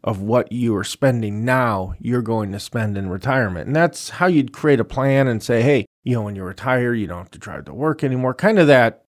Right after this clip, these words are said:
you know, "You're done, you're not doing anything" mentality from, from our first,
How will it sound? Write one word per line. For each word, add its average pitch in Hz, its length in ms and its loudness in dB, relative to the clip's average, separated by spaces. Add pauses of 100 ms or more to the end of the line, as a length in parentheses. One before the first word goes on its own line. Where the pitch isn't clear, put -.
(140)
you 131 160 -4
know, 98 100 -2
"You're 131 220 4
done, 127 340 4
you're 110 120 -4
not 113 180 -2
doing 127 260 4
anything" 87 600 -8 (100)
mentality 101 720 -2
from, 104 240 -8
from 98 300 -8
our 85 120 -4
first, - 540 0